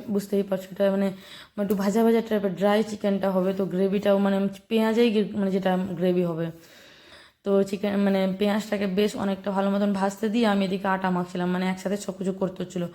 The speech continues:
আর কাল যা গরম না, কাল না দুদিন থেকে প্রচণ্ড গরম করে দিয়েছে, মানে সহ্য করা যাচ্ছে না। তো যাই হোক, এদিকে পেঁয়াজটা ভাজা হচ্ছে, এদিকে আমি একটু করে আটাটা মেখে নিচ্ছি।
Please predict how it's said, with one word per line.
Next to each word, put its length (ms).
আর 200
কাল 260
যা 120
গরম 360
না, 120
কাল 260
না 160
দুদিন 260
থেকে 260
প্রচণ্ড 500
গরম 300
করে 200
দিয়েছে, 200
মানে 120
সহ্য 340
করা 180
যাচ্ছে 260
না। 100
তো 100
যাই 260
হোক, 180
এদিকে 300
পেঁয়াজটা 440
ভাজা 240
হচ্ছে, 240
এদিকে 200
আমি 160
একটু 200
করে 160
আটাটা 280
মেখে 340
নিচ্ছি। 480